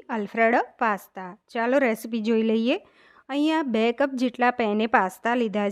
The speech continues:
છે. આ રીતના તમને ઇઝીલી માર્કેટમાં મળી જશે. ગેસ on કરીને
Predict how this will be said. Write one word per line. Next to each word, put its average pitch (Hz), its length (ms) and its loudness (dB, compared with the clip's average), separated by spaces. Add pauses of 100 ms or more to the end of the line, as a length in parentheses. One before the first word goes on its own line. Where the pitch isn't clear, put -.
છે. 277 100 2 (540)
આ 302 160 0
રીતના 220 400 -4
તમને 208 260 -2 (120)
ઇઝીલી 233 420 2
માર્કેટમાં 196 640 -2
મળી 196 300 0
જશે. 185 280 -6 (480)
ગેસ 254 380 0
on 370 180 0
કરીને 220 320 2